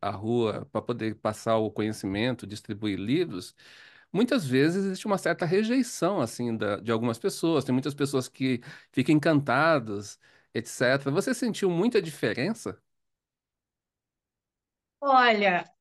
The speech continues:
Speaker 2: eu vou te falar uma coisa. Quem fez Sankirtan,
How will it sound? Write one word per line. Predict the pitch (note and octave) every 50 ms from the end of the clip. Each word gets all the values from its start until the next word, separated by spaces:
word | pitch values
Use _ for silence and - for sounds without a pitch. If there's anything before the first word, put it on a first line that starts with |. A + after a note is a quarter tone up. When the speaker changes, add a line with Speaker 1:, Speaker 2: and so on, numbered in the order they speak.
| _
Speaker 2:
eu | - B3 B3 B3
vou | C4 C#4+
te | C#4 - -
falar | - D4+ D4 C#4+ C#4 C#4
uma | C4 C4 C4 - C4
coisa. | C4+ - G3+ G3 F#3 F#3 F3 E3+ E3+ F#3 F3
Quem | F3 - B3 C4+ E4 F4+ E4+
fez | - C#4 A3+ G#3+ - - -
Sankirtan, | - A3+ A3+ A3+ A3 G3+ F#3+ - F#3 E3 - - - E3 D3+ C#3+